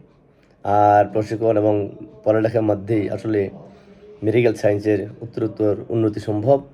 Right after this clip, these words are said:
নিজে জ্ঞান সমৃদ্ধ করা সম্ভব এবং এই ক্ষেত্রে এক্সপার্ট হওয়া সম্ভব। বলা হয়, "When a doctor dies, a doctor dies when he stop study।" সুতরাং আমি পড়ালেখার মধ্যে আছি,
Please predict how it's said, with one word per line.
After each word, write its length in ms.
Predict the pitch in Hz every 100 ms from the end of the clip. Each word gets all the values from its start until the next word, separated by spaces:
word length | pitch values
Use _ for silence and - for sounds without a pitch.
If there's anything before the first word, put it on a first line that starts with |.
| _ _ - -
নিজে 240 | 107 107
জ্ঞান 240 | 101 110 107
সমৃদ্ধ 360 | 107 107 104
করা 220 | 110 110 107
সম্ভব 440 | 120 113 131 131 - _ _ _ -
এবং 220 | 113 113
এই 100 | 113
ক্ষেত্রে 300 | 113 110 101
এক্সপার্ট 420 | 104 - 101 90
হওয়া 160 | 98 95
সম্ভব। 400 | - 101 95 - - - _ _ - - _ _ _ 95
বলা 200 | 104 113
হয়, 280 | 117 123 - - - - _ _ _ - - - - 117
"When 360 | 131 147 135
a 80 | 120
doctor 240 | 113 110
dies, 500 | 98 87 82 - - - _ _ _ _ _ _ _ 113
a 60 | 117
doctor 240 | 127 156
dies 320 | 139 143 160 156 -
when 320 | 120 123 120
he 320 | 113 120 117 113
stop 440 | - - 135 143 - _ _ -
study।" 440 | - 98 90 - - - _ _ -
সুতরাং 240 | 113 123 113
আমি 340 | 117 117 101 - _ - - _ -
পড়ালেখার 380 | 113 131 135 139
মধ্যে 220 | 135 139
আছি, 360 | 135 151 196